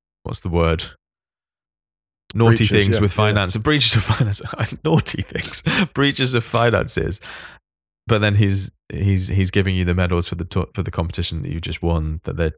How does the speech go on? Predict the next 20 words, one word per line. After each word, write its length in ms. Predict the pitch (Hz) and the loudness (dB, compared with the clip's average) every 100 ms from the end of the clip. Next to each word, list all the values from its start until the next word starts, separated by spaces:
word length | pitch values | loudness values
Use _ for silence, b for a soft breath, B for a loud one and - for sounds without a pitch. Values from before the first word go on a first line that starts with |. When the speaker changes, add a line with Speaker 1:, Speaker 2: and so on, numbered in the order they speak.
| - | -6
Speaker 1:
charging 400 | - 80 78 78 | -2 -2 -4 -6
you 80 | 78 | -4
for 120 | 80 | -4
the 80 | 80 | -4
breaches 400 | 85 82 71 78 | -2 -4 -4 -8
of. 200 | 64 78 | -8 -6
So 140 | - | -2
it's 120 | 92 127 | 0 2
all 100 | 117 | 2
this 160 | 104 | 0
very 320 | - 101 95 95 | 0 2 2 2
Speaker 2:
Yeah, 340 | 92 82 80 | 0 0 -2
super 300 | 76 90 82 | -4 -6 -8
strange, 100 | 80 - 98 | -4 0 2
Speaker 1:
confusing 300 | 104 95 95 | 2 2 -2
Speaker 2:
yeah. 60 | 90 | 0
Speaker 1:
thing. 320 | 95 85 - | -2 -2 -2
And, 200 | 95 95 | -2 -2
Speaker 2:
Yeah. 120 | 80 80 | -4 -2
Speaker 1:
and 320 | 92 95 | 0 -2